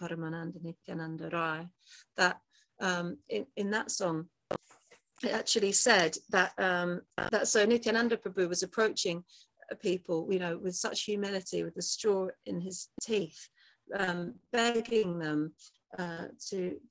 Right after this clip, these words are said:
to, uh, worship and chant Gaura Hari.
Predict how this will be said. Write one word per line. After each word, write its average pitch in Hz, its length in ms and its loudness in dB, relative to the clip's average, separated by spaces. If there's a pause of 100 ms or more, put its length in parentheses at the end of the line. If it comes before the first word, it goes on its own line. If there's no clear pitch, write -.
to, 185 300 -6 (340)
uh, 175 280 -8
worship 208 760 -2
and 180 180 -6
chant 196 420 -2
Gaura 208 400 6
Hari. 185 480 2